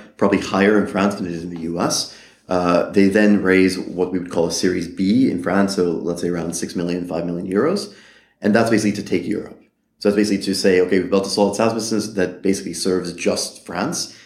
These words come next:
and maybe a couple of tests in other countries." And then they'll raise this, what's called a Series B here. In the U S, it might be called a Series A,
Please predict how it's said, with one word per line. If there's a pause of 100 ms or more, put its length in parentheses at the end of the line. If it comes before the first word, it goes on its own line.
(100)
and
maybe
a
couple
of
tests
in
other
countries." (260)
And
then
they'll
raise
this,
what's
called
a
Series
B
here.
In
the
U
S,
it
might
be
called
a
Series
A,